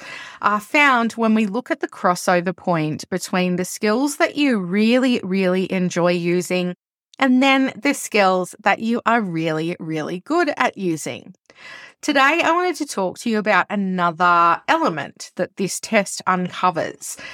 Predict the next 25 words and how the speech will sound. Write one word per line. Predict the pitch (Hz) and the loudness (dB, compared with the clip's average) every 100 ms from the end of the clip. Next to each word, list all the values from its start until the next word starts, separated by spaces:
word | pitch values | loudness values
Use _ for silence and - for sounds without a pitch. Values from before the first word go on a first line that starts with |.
| - | -6
And | - 190 185 | -2 0 0
I | - 196 233 | 2 4 2
find | 226 - 165 - - | 0 0 0 -2 -6
this | - 175 - | -6 -6 -6
to | 170 | -6
be | 160 - | -4 -4
one | - 175 | -2 -2
of | 175 - | -2 -2
the | 185 | 0
most | 190 185 - - | 0 0 -6 -6
interesting | 262 302 - 320 254 190 - 202 190 | 0 0 2 2 4 2 0 -2 -2
and | 175 214 | 0 -2
helpful | 202 - 294 269 - - 170 160 151 | -2 -2 0 0 -2 -8 -4 -4 -6
parts | - 156 135 - | -2 -2 0 -4
of | 151 | -6
this | - 143 | -4 -6
test, | - - - - - - - - | -4 -6 -6 -8 -14 -16 -16 -4
because | 254 226 254 | -2 2 0
what | 220 262 | 2 2
it | 302 - | 2 -2
shows | - 220 208 226 214 208 | 0 4 4 4 0 0
you | 175 165 165 - - | 0 -2 -6 -14 -4
is | 226 220 220 - | 2 2 0 -4
the | 202 226 | -4 -2
skills | - - - 247 269 285 285 | -2 -4 0 2 2 0 -2